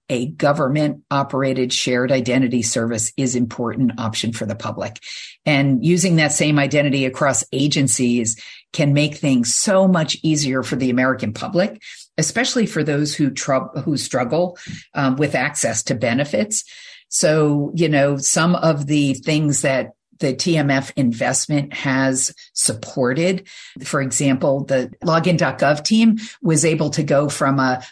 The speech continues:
Monday to Friday, nine to five call center to a twenty-four seven call center to be able to support customers on their journey.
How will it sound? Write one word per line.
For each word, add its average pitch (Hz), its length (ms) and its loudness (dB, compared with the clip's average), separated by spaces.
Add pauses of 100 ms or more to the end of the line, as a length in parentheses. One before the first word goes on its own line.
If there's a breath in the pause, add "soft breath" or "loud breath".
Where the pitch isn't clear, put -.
Monday 156 340 4
to 151 80 0
Friday, 139 480 2
nine 135 360 2
to 139 120 -2
five 127 460 -2
call 135 240 2
center 202 520 0 (320 loud breath)
to 156 300 2
a 151 100 0
twenty-four 147 720 0
seven 127 540 0
call 127 260 -2
center 107 400 -2
to 123 160 -4
be 120 200 -4
able 135 280 -2
to 127 160 -4
support 127 640 -4
customers 120 720 0 (520 loud breath)
on 135 200 4
their 120 160 2
journey. 127 540 0